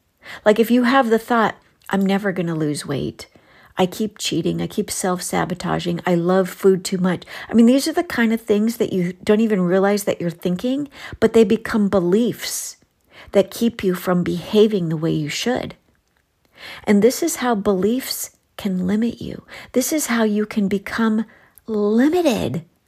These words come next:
I mean, just by a simple thought that you keep thinking that has become your belief. And this is how you can become,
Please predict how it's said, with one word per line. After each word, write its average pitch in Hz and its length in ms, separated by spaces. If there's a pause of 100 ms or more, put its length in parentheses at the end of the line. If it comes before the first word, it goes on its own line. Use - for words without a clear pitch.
(640)
I 285 80
mean, 311 140
just 392 240
by 440 220
a 339 40
simple 339 520
thought - 760 (220)
that 285 160
you 285 80
keep 339 300
thinking 247 680 (220)
that 269 140
has 262 160
become 269 380
your 269 120
belief. 226 560 (240)
And 240 180
this 302 160
is 392 120
how 240 160
you 220 220
can 311 240
become, 196 640